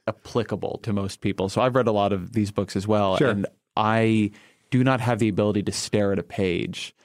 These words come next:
Speaker 1: and know how to skim it. So when you say that you are bringing to bear all the knowledge you have in order to not read everything quite so thoroughly, how are you doing that? How are you creating that sort of on-the-fly arbitrage of the words?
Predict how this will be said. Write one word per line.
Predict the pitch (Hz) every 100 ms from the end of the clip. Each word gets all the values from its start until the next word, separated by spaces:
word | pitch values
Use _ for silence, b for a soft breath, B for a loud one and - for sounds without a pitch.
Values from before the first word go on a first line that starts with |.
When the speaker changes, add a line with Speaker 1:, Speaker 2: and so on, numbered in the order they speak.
| b b _ -
Speaker 1:
and | 110 101 95 95
know | 104 104
how | 104
to | 104
skim | - 110
it. | - _ _ _ _ _ _
So | - 135 127
when | - 135
you | 139 170
say | - 156
that | 131
you | 107 120 127
are | 120 117 107 - - _ - -
bringing | 120 120 117
to | 110
bear | 104 107 101
all | 104 107
the | 110
knowledge | 104 104
you | 104
have | 104 101 98
in | 110
order | 107 104
to | 101 101
not | 98 123 143 -
read | 101
everything | 92 95 98 95 62 60
quite | - 101
so | - -
thoroughly, | 98 - 50 50 50
how | - 123 147
are |
you | 147 139
doing | 123 101
that? | - 52
How | 107
are | 107
you | 117 117 110 98 - - - -
creating | - 113 104
that | 104
sort | - 110
of | 104
on-the-fly | - 104 101 - 110 104 104 104 101 - B B B B B
arbitrage | 107 104 104 - 58 80 - -
of | 95 87
the | 90
words? | - - - - -